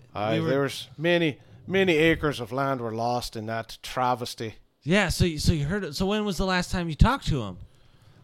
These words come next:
Speaker 1: Well, see, it goes around the grapevine between the druids. I have not spoken to him directly in several months.
Speaker 2: Okay, okay. Well, when do you think you might see him again?
Speaker 1: I don't know. Perhaps the conference, uh, la-, but it's not till later this year.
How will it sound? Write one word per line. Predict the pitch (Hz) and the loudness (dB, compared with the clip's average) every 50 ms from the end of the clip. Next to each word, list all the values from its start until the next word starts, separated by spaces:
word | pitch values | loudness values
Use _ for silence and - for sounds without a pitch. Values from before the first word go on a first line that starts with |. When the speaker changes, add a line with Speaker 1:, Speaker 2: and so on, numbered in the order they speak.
| - - | -6 0
Speaker 1:
Well, | - 269 262 | 2 2 2
see, | 254 277 262 226 - - _ - - - | 2 -2 -2 -2 -4 -10 _ -10 0 0
it | 233 226 - | 0 0 4
goes | - 254 247 233 185 | 8 8 8 8 8
around | 214 208 214 214 220 214 | 6 6 6 6 6 4
the | 196 | 2
grapevine | - 185 202 240 277 - - 247 226 196 165 151 | 2 6 6 6 6 4 2 4 4 4 4 2
between | 139 151 - - 185 185 | 0 -2 -2 0 -2 0
the | 180 160 | 0 0
druids. | 139 151 165 190 190 170 147 - | 2 2 4 4 4 4 2 2
I | 151 147 151 | 0 0 2
have | 175 180 185 | 2 0 2
not | 196 170 - | 0 0 0
spoken | - - 170 175 175 180 | 0 0 0 0 2 2
to | 170 | 0
him | 165 165 151 | 0 0 0
directly | 147 135 143 165 165 - 180 170 156 | 0 0 0 0 -2 -2 -2 -2 -2
in | 147 135 123 | -2 -4 -6
several | - - - - 120 127 120 131 123 | -8 -8 -8 -8 -8 -6 -6 -6 -6
months. | 113 110 107 101 95 - - - - - - _ _ _ _ _ _ - 143 143 | -6 -8 -10 -10 -12 -14 -16 -16 -16 -20 -20 _ _ _ _ _ _ -18 -18 -16
Speaker 2:
Okay, | 123 - 120 110 110 117 127 | -12 -12 -12 -12 -12 -14 -16
okay. | 123 120 117 107 110 117 | -14 -12 -12 -10 -10 -12
Well, | 131 139 143 151 160 | -12 -12 -10 -8 -6
when | 175 180 175 | -6 -4 -4
do | 180 | -4
you | 175 | 0
think | - - 180 139 | 2 2 2 0
you | 147 156 | -2 -6
might | 165 156 135 - | -6 -6 -6 -6
see | - 160 | -8 -10
him | 147 131 | -10 -10
again? | 123 107 135 196 196 170 127 107 - - - - - - - - - - - - _ _ _ - - - | -10 -6 -4 -2 -2 -2 -4 -6 -10 -10 -12 -16 -18 -20 -20 -20 -20 -20 -20 -20 _ _ _ -20 -10 -6
Speaker 1:
I | 403 427 | -4 0
don't | 403 381 285 | 2 2 4
know. | 214 208 208 214 214 214 | 6 6 6 6 4 0
Perhaps | 196 - 254 262 254 269 269 240 - | -2 -2 -4 2 4 4 4 4 2
the | - 247 | -6 -4
conference, | - - 208 208 202 190 - 214 208 202 196 - - - - | -4 2 2 2 2 2 2 0 0 0 0 -4 -6 -6 -6
uh, | 208 208 202 202 202 202 202 202 202 202 190 - - _ _ _ _ _ _ _ _ - - - | -4 -2 0 0 2 2 2 2 2 0 -2 -4 -8 _ _ _ _ _ _ _ _ -20 -8 0
la-, | 240 285 277 254 226 - - - - - | 2 4 4 4 0 -2 -12 -14 -4 -2
but | 311 311 | 0 0
it's | 349 - - | 0 2 4
not | 370 349 302 - | 4 4 6 6
till | 294 277 240 | 4 4 6
later | 226 220 - - 233 | 8 6 6 6 2
this | 208 175 196 180 - - | -4 -2 -2 -2 0 0
year. | 156 156 165 165 - - | 2 4 4 4 2 -2